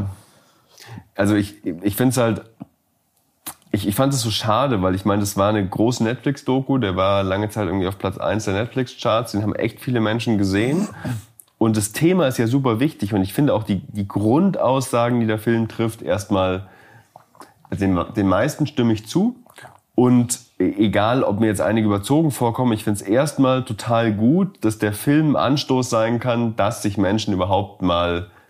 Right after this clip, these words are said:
Speaker 2: bewusster mit dem Thema beschäftigen, dass sie vielleicht sagen, „Ja gut, dann schalte ich halt meine Benachrichtigungen aus“ und so.
Speaker 1: Mhm.
Speaker 2: Ähm, aber, aber trotzdem, also f-, vielleicht ist es auch nur so Teil der medialen Logik, dass man halt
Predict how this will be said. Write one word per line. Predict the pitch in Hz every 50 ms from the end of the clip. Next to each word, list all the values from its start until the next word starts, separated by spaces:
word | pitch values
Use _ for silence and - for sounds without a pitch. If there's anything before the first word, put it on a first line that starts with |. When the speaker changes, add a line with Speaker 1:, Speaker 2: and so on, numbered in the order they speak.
| _ -
Speaker 2:
bewusster | - 98 95 110 117 113 - 117 104
mit | 98 92 95
dem | 95 90
Thema | - 107 98 92 87
beschäftigen, | 80 90 - - 90 92 - - 82 80 82 80
dass | - 98 104 -
sie | 117 98
vielleicht | 98 - 92 87 85 87 87 - - -
sagen, | 87 82 82 85 90 87
„Ja | 87 85
gut, | 87 95 87
dann | 85 85
schalte | 87 95 92 87 92
ich | 90
halt | 92 78 78
meine | 80 80 78
Benachrichtigungen | - 80 78 76 80 85 92 - - 76 71 67 62 53
aus“ | 57 58 67 - -
und | - -
so. | - -
Speaker 1:
Mhm. | 139 131 113 139 135 131 - - - 117 98 - _ -
Speaker 2:
Ähm, | 85 90 87 87 87 85 85 82 82 85 - _ - - - - - - - _ _ _ _
aber, | - 95 95 85 98 95 95 92 - - - -
aber | 95 95 95 90
trotzdem, | - - 110 113 - - - 127 127 123 123 123 120 - 50 - - 58 76 87 76 69 64 - _ _ _ _ - - -
also | - 98 95 92 80 - - -
f-, | 92 - - -
vielleicht | - 101 101 107 117 113
ist | 127 117
es | 117 110 104
auch | 87 101 104 110
nur | 117 120 120 127 127 123 110
so | 110 104
Teil | 98 - 113 107 101 107 113 113 107 101
der | 90 101 98 98 98 98 -
medialen | - 101 107 110 110 110 107 104 101 101 101 101
Logik, | 95 104 113 131 139 131 120
dass | 110 110 -
man | 113 101 101
halt | 107 104 101 101 98 - -